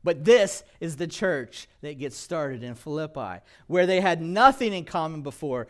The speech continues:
maybe probably enemies. Now they're united in the shared life of Christ. And they are the nucleus of this brand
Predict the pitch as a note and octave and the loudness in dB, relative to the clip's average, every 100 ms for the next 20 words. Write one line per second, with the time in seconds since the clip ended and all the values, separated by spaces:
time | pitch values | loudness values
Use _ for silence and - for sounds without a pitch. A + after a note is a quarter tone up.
0 | _ D3+ A#3 C#4+ A#3 F3+ A3 A3 F#3+ D#3+ | _ -2 0 0 -2 -2 2 2 2 -2
1 | E3 D3+ F3 E3+ C#3+ A#2+ G2 - _ _ | -4 -4 -8 -8 -8 -10 -14 -18 _ _
2 | C3+ D#3+ A3 F#3+ C#3 C3+ - - C#3+ C#3 | -10 -6 -2 -2 -4 -8 -12 -8 -6 -6
3 | C3+ C#3+ C3+ D#3+ E3+ F#3 F#3 - C3+ A#2+ | -10 -8 -6 -4 -4 -4 -6 -6 -14 -12
4 | A#2+ - - D3 C#3 C#3+ D3 C3 _ - | -12 -14 -14 -12 -10 -8 -8 -10 _ -20
5 | A2 B2 C3+ A#2+ - _ G#2+ G2+ - A2+ | -18 -16 -16 -20 -20 _ -20 -20 -12 -8
6 | G#2+ F#2 - - - _ _ _ _ _ | -8 -10 -18 -20 -20 _ _ _ _ _
7 | - C3+ C#3 F3+ G#3 F3 E3 D3+ F3 G3 | -10 -8 2 6 6 4 2 -4 4 4
8 | G3+ E3 D3 A2 F2 - _ _ C3 A#2 | 4 -4 -4 -4 -8 -16 _ _ -8 -8
9 | C3 A#2 A#2+ A2+ C#3 C#3 D#3 F#3 G3 G#3 | -8 -10 -12 -14 -10 -8 -6 -6 -6 -8